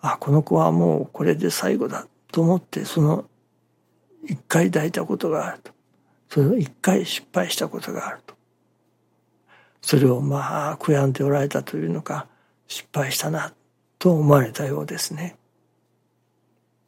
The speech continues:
そういうお話をいただいておりますから、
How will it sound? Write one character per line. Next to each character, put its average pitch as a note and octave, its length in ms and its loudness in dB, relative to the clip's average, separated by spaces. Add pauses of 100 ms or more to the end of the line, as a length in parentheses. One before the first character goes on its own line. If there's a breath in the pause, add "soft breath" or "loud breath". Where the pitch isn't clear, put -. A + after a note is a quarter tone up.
(1200 loud breath)
そ G3 340 4
う G3+ 60 6
い G#3 160 8
う A3 120 4
お F#3+ 120 4
話 F#3 420 4
を F#3+ 500 2 (640)
い D#3 100 0
た D3+ 120 2
だ C#3+ 140 4
い C#3+ 80 0
て - 120 -4
お D#3+ 40 2
り D3 80 0
ま D3+ 160 0
す - 120 -8
か - 100 -10
ら、 - 180 -12